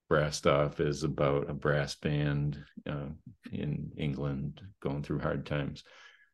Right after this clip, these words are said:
But that kind of sentiment is really the way that you start to live your life inherently, because, like,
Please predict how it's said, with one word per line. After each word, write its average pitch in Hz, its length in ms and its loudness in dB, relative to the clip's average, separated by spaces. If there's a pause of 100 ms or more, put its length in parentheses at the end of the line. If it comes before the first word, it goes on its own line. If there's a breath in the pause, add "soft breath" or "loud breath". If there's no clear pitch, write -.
(180)
But 82 360 6 (640)
that 98 400 4 (580)
kind 92 180 4
of - 80 -4
sentiment 82 640 6
is 78 260 0
really 87 600 4 (360)
the 92 60 4
way 90 200 8
that 98 100 4
you 87 120 2
start 90 400 2
to 104 100 -2
live 95 200 2
your 95 120 2
life 92 340 2
inherently, 101 720 0 (140)
because, 87 720 0 (180)
like, - 260 -8